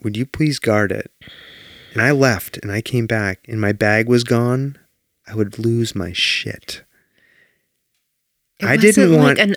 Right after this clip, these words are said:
Speaker 2: unknown human being that
Speaker 1: I
Speaker 2: we left
Speaker 1: didn't
Speaker 2: the
Speaker 1: want
Speaker 2: premises.
Speaker 1: any of those children
Speaker 2: Never
Speaker 1: to
Speaker 2: mind.
Speaker 1: experience the feeling of losing their bag.
Speaker 2: Never mind that the kid gave it to me,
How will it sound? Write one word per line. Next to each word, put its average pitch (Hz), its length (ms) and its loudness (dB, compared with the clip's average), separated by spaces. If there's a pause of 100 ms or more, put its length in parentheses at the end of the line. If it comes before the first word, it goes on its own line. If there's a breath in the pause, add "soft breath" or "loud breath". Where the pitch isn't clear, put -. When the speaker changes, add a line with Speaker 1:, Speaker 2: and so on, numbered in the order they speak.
Speaker 2:
unknown 185 460 2
human 170 420 -2
being 170 460 0
that - 140 -2
Speaker 1:
I 151 120 4
Speaker 2:
we 160 160 2
left 151 480 -2
Speaker 1:
didn't 127 460 2
Speaker 2:
the 165 120 2
Speaker 1:
want 107 160 4 (140)
Speaker 2:
premises. 170 680 -4
Speaker 1:
any 165 480 4
of 175 180 2
those 165 280 2
children 131 880 -2
Speaker 2:
Never 226 260 2
Speaker 1:
to 262 140 6
Speaker 2:
mind. 156 300 4
Speaker 1:
experience 175 1040 4
the 156 100 2
feeling 139 460 4
of 127 120 0
losing 202 460 8
their 196 180 6
bag. 214 640 4
Speaker 2:
Never 220 220 4
mind 214 220 4
that 180 120 2
the 165 80 2
kid - 200 -2
gave 160 220 2
it 143 100 -2
to - 140 -2
me, 156 460 0